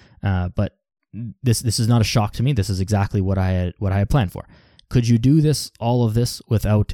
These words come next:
gaining fat? Yes. I mean, not by gaining zero fat, you'd gain a little bit, but the, the proportion could be much less. Like, you could gain, say, like, ninety percent muscle and,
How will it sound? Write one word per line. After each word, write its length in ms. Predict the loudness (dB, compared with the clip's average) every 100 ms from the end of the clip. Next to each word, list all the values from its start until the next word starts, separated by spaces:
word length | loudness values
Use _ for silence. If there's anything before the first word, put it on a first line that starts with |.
| -10 0
gaining 300 | 2 2 0
fat? 420 | -4 -10 -12 -14 _ _ _ _ _ _ _
Yes. 580 | -2 0 0 -4 -6 -10 0
I 60 | 2
mean, 240 | 2 0 _ _ _ _ _ _ _ _ _ _ -2
not 280 | 0 0 -2 -6
by 220 | -2 0
gaining 320 | 2 2 0
zero 320 | 0 2 2
fat, 280 | 2 0 -2
you'd 140 | -6
gain 160 | -2 -2
a 60 | 0
little 200 | 0 0
bit, 240 | 0 0
but 220 | -2 -2
the, 120 | -4
the 120 | -2 0
proportion 560 | 2 2 2 2 -2
could 160 | -4 -2
be 80 | 0
much 460 | 0 -2 -8 -16 _ _ -12
less. 420 | -10 -10 -12 -8
Like, 180 | -8 -4
you 160 | -2 0
could 180 | -2
gain, 400 | 2 2 4 0 -4 _ _ -10
say, 240 | -4 -2
like, 200 | -2 0
ninety 280 | 0 0 -2
percent 360 | -6 -4 -4
muscle 380 | -2 -2 -2 -4
and, 200 | -4 -6